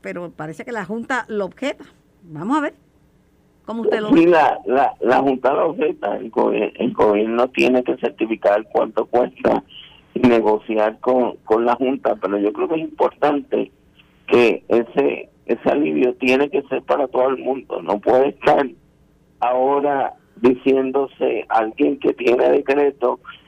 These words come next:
Speaker 2: no, no, vamos a dárselo a los nuevos y a los seis mil que nos quedamos sin decreto, tira-, tirarlos en,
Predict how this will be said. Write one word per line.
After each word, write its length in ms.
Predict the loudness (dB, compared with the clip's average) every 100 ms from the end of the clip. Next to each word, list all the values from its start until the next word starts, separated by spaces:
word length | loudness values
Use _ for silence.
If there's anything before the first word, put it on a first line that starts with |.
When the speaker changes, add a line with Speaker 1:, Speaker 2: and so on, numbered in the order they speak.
| 0
Speaker 2:
no, 160 | 2
no, 160 | 4 4
vamos 360 | 0 -2 -2
a 60 | 0
dárselo 680 | 0 -2 -2 -2 0 0 0
a 80 |
los 220 | -2 -4 0
nuevos 540 | 0 2 0 0 -4
y 160 | -6 -6
a 100 | -4
los 260 | -6 -8 _ -16 -14 0
seis 200 | 2 2
mil 340 | 2 0 0 -2
que 140 | -4
nos 180 | -2 -4
quedamos 500 | 0 2 2 2 -2 -4 _ _ _ _ 2
sin 180 | 4 6
decreto, 560 | 2 0 -4 -2 -4 -4
tira-, 400 | -8 -6 -6 -6 _
tirarlos 580 | 0 2 2 0 -2 -2
en, 480 | -2 -2 -6 -10 -16